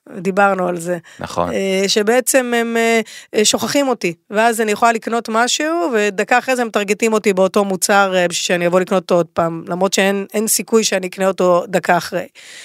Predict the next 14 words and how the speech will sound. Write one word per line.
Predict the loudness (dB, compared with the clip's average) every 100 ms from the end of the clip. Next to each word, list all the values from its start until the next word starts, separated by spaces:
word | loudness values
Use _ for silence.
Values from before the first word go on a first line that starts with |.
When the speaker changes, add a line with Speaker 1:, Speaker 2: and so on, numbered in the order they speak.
| -20 -20 -6
Speaker 1:
אה, | -2 0 -2 -6 -4
כל | 0 2
הרעיון | 4 4 2 0
זה | -2
לצבור | 0 0 2 2
את | 0
הדאטה | -2 0 0
ולתת | 0 -2 -2
לי | -2
את | 0
ההרגשה | -2 -2 -2 0 0
שגם | -2 0 0
מכירים | -2 -4 -2 -2
אותי, | -2 -4